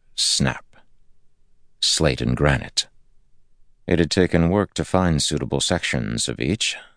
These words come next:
but Papal had taught Baird to recognize all kinds of stone.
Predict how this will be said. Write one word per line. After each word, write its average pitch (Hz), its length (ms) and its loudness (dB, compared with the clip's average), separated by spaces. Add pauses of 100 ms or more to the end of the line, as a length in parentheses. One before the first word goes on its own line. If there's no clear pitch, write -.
but - 200 -10
Papal - 300 -2
had 62 160 -6
taught 76 300 -2
Baird 69 260 -2
to 71 100 -2
recognize 67 680 -2
all 76 140 0
kinds 64 440 0
of 58 140 -4
stone. 55 440 -4